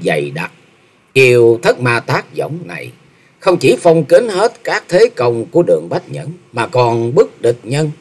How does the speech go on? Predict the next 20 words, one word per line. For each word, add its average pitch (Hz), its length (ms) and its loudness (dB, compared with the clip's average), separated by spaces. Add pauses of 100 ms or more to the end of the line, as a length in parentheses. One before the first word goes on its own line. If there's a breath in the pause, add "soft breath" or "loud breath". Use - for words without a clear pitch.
(180)
phải 156 500 0
vừa 95 220 -2
lăn 131 280 -2
vừa 80 160 -2
bò 82 340 -8
ở 92 40 -14
dưới 160 260 -2
đất 165 160 -6 (480 soft breath)
để 131 440 2
trốn 175 200 4
tránh, 170 240 -4 (360)
dáng 151 260 -2
điệu 107 220 2
lôi 120 280 4
thôi 107 320 0
lết 160 240 0
thết 131 220 -4
đến 160 220 0
tội - 180 -10
nghiệp. 82 200 -14